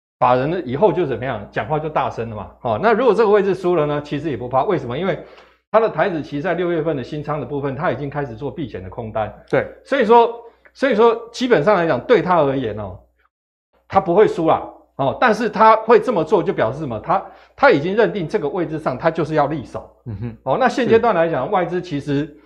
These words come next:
Speaker 1: 卖压也已经真的就是减轻了嘛，
Speaker 2: 对。
Speaker 1: 而且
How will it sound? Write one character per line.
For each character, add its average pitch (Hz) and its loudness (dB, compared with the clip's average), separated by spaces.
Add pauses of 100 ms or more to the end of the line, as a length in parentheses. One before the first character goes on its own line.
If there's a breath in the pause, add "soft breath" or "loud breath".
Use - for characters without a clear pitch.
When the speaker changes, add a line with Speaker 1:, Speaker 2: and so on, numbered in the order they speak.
(120)
Speaker 1:
卖 185 0
压 170 0
也 147 0
已 113 -6
经 135 -6
真 151 -2
的 123 -6
就 135 -10
是 147 -10
减 98 -10
轻 110 0
了 113 -8
嘛， 104 -8
Speaker 2:
对。 139 2
Speaker 1:
而 - 4
且 151 0